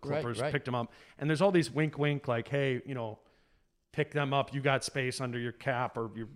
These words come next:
Speaker 2: line or whatever. Do
Speaker 1: Right.
Speaker 2: it. We'll hook you up in the future." Like, there, something like that, I think, was gonna happen, but then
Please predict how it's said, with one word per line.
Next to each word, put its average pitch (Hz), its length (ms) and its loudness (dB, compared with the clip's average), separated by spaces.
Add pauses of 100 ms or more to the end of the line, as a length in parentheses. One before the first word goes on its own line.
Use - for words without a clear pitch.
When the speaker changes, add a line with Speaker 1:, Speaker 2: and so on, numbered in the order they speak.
Speaker 2:
line 120 340 -2
or 120 40 -2
whatever. 117 400 -2 (100)
Do 127 100 -4
Speaker 1:
Right. 120 140 0
Speaker 2:
it. 95 40 -4
We'll 113 140 -4
hook 120 220 -6
you 127 80 0
up - 100 -4
in 117 60 -4
the 107 80 -6
future." 107 340 -6
Like, 104 260 -2 (840)
there, 151 240 10
something 208 380 4
like 147 160 6
that, 120 200 4
I 123 160 6
think, 123 220 -4
was 107 100 -8
gonna 98 180 -8
happen, - 380 -10 (500)
but 131 220 0
then 151 480 4